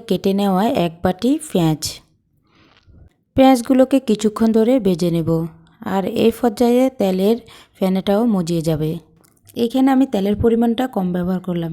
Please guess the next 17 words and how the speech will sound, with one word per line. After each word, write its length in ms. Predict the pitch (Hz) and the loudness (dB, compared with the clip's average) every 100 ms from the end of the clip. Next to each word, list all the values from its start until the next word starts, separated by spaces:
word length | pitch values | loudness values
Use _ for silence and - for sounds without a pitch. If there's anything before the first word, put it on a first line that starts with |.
| 165 | -6
যেহেতু 260 | 214 214 233 220 | -6 -4 -4 -4
হাঁসের 220 | 170 196 | -4 -6
মাংস 160 | 196 190 214 | -8 -6 -6
রান্না 220 | 170 175 190 | -6 -6 -8
করার 240 | 202 202 190 | -6 -8 -6
ফলে 240 | 208 185 220 233 | -6 -6 -6 -8
তেলের 220 | 175 175 180 | -8 -8 -6
পরিমাণটা 380 | 196 196 196 220 190 | -6 -6 -6 -6 -6
বেড়ে 180 | 170 160 | -8 -8
যায়। 160 | 156 - _ _ _ _ _ _ _ _ _ | -12 -12 _ _ _ _ _ _ _ _ _
দিয়ে 260 | 233 214 262 262 | -6 0 2 2
দেব 140 | 269 285 233 | 4 4 2
আদা 160 | 180 202 | 2 0
বাটি, 240 | 214 214 254 269 180 | 0 0 -2 0 -2
আদা 180 | 175 220 185 | -2 -2 -2
এবং 180 | 185 240 269 | -2 0 0
রসুন 240 | 185 - | -2 -6